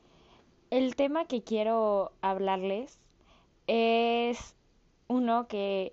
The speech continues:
nos conmueve a todos, que lo estamos viviendo todos, y es por eso que le puse como nombre la Tercera Guerra Mundial es espiritual. ¿Y por qué yo lo veo? Quiero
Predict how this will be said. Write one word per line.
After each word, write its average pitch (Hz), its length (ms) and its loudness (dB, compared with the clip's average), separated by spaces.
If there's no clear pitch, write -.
nos 202 240 -8
conmueve 196 760 -2
a 175 140 -4
todos, 180 580 -6
que 190 360 0
lo 185 80 -2
estamos 190 360 -8
viviendo 185 440 -6
todos, 185 560 -6
y 214 140 0
es 220 140 2
por 226 140 0
eso 208 280 -4
que 202 80 -6
le 190 100 0
puse 202 600 -6
como 196 280 -6
nombre 196 500 -4
la 208 180 4
Tercera 196 340 2
Guerra 190 300 -2
Mundial 180 320 -2
es 175 100 -4
espiritual. 175 640 -4
¿Y 196 120 -6
por 185 240 -6
qué 208 180 -2
yo 208 100 0
lo 202 140 2
veo? 185 640 0
Quiero 208 380 0